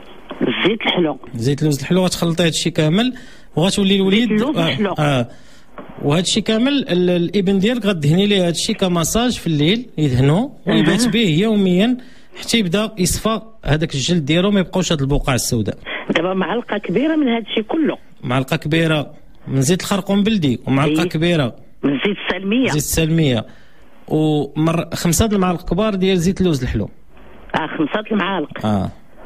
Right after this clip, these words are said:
Speaker 1: أها.
Speaker 2: وتخلطيهم.
Speaker 1: أها.
Speaker 2: ودهني ليه به واحد المساج في الليل، واحد ديال عشرة ديال الدقائق يماصي هو يدهن هاد ال-، هاد ال-، هاد الزيوت هذا، هاد الخليط ديال الزيوت على البلاصه اللي عنده فيها المشكل،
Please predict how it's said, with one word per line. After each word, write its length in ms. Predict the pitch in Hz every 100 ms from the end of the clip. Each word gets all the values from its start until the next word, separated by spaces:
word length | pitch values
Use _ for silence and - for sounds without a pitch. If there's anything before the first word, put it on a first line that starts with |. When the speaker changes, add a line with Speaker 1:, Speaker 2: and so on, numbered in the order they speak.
| - -
Speaker 1:
أها. 540 | 135 135 123 170 226 214 -
Speaker 2:
وتخلطيهم. 920 | - - - 170 151 127 131 180 262 - - - -
Speaker 1:
أها. 360 | 127 143 190 208 - - - -
Speaker 2:
ودهني 400 | 226 165 160 175
ليه 160 | 175
به 180 | 151 180
واحد 220 | 170 147
المساج 560 | 139 143 135 190 196 - - - - - - -
في 60 | -
الليل، 320 | 160 160 214
واحد 180 | 175 143
ديال 140 | 160
عشرة 260 | 127 180 196
ديال 140 | 175
الدقائق 360 | 135 - 160 165
يماصي 380 | 165 208 185 151
هو 140 | 156
يدهن 260 | 143 147 151
هاد 160 | 135
ال-، 100 | 127
هاد 340 | 107 123 135 123
ال-، 200 | 120 117
هاد 140 | 127
الزيوت 500 | 120 131 147 143 147
هذا، 140 | 135
هاد 140 | 131 120
الخليط 340 | - 156 165
ديال 160 | 139 143
الزيوت 440 | 123 135 135 127
على 100 | 120
البلاصه 320 | 127 131 131
اللي 100 | 123
عنده 160 | 123 120
فيها 140 | -
المشكل، 480 | 117 113 - 247 285